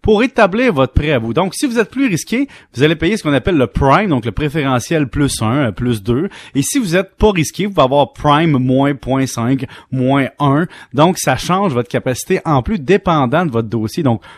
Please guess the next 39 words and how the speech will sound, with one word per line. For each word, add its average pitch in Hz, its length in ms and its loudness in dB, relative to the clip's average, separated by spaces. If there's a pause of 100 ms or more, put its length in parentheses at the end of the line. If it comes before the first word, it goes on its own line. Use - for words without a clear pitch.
plus 311 140 4
vous 254 100 2
êtes 233 80 0
à 196 60 6
risque, 226 280 0
plus 262 140 -2
vous 175 120 -2
payez 135 260 2
cher. - 260 -4 (640)
Et - 280 2
c'est 240 120 4
intéressant 233 460 4
de 196 60 0
voir 196 180 2
l'impact 180 420 0
qu'il 147 100 2
y - 20 4
aura 175 180 4
sur 147 180 -2
nos 113 200 0
prêts 190 180 -2
personnels, 117 560 -4 (260)
sur - 160 -8
nos 127 120 6
marges 175 240 6
de 143 80 4
crédit 110 420 -6 (320)
et 185 140 2
surtout 269 400 -2
sur 160 140 -2
la 139 120 4
marge 165 320 0
de 123 80 -2
crédit 127 280 -4
hypothécaire. 117 540 -2
Beaucoup 233 440 -2
de - 40 -12
Québécois 151 640 0
sont 127 220 -6